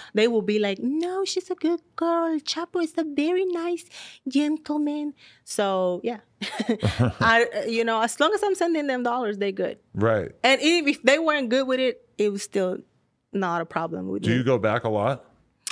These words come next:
Speaker 1: I try to go, you know, uh, once a year, once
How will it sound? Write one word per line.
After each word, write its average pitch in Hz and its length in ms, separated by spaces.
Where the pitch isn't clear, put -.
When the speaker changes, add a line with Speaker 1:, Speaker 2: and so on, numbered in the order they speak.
Speaker 1:
I 302 100
try 330 280
to 320 60
go, 208 460
you 226 160
know, 175 300
uh, 175 340
once 220 340
a 220 40
year, 185 460
once 180 320